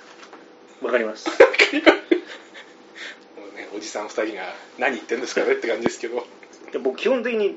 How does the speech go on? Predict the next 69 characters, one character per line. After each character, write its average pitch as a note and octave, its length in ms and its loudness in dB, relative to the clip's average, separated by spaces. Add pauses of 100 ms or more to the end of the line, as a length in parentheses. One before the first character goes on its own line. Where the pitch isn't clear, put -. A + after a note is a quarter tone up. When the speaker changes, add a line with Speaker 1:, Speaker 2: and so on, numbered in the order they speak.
Speaker 1:
青 A#3+ 240 2
春 B3 180 2
映 G#3 40 0
画 G2+ 80 -2
苦 C3 220 2
手 D3+ 100 0
な G2+ 100 -4
ん F#2+ 40 -10
で F#2 60 -18
す - 80 -18
よ。 E3 80 -16 (160)
Speaker 2:
お G#2 200 0
う、 - 40 -12 (120)
は - 100 -8
い。 - 60 -12 (580)
Speaker 1:
で、 B2 220 0 (600)
そ C3 100 -6
の、 A#2+ 160 -4 (100)
劇 C#3 300 -4
場 F3+ 220 2
で F3+ 100 2
の D3 100 4
鑑 D3 440 2
賞 D3 240 2
の C#3+ 100 2
際 C#3+ 280 4
も、 A2 420 0
Speaker 2:
は - 120 -8
い。 - 40 -8 (240)
Speaker 1:
あ A#2+ 60 -2
の、 A2 80 -4
予 A#2 100 -2
告 F3+ 200 0
編 F3+ 100 0
で E3+ 60 -4
青 G3 320 6
春 G3 240 4
映 F#3+ 60 8
画 C3+ 100 4
が G#2 80 0
出 A#2+ 100 -4
て C3 80 -4
く B2 60 -4
る G2+ 60 -10
と - 60 -12
す - 200 -8
ご F#3+ 60 4
い - 40 4
辛 F#3 220 -2
く F#3 100 -6
な E3+ 60 -4
っ - 40 -10
て - 80 -6
く G#2+ 40 -8
る G2 60 -8
ん - 40 -16
で - 60 -20
す - 40 -20
よ E2+ 80 -16
ね。 E2+ 60 -20 (880)
Speaker 2:
う - 40 -6
ん。 A#2+ 40 0
Speaker 1:
で、 - 20 -8
十 A3+ 200 2
代 A3+ 120 8
の D#3 80 4
頃、 B2 200 4
そ B2+ 120 -6
の、 A2+ 140 -4